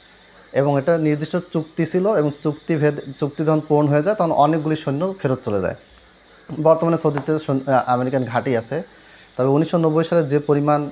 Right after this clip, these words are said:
আহ, ইয়া ছিল, সে পরিমাণ, আহ, আহ, সৈন্য এখন নেই। তবে সৌদির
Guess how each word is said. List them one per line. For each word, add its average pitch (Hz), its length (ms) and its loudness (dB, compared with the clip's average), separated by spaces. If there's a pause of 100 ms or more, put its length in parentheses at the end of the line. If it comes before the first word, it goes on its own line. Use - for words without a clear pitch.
আহ, 120 540 -6
ইয়া 120 140 2
ছিল, 127 320 -8
সে - 180 -8
পরিমাণ, 123 360 -2
আহ, - 680 -14
আহ, 107 680 2
সৈন্য 131 300 0
এখন 113 220 0
নেই। 95 160 -10 (1120)
তবে 175 300 4 (680)
সৌদির 190 560 4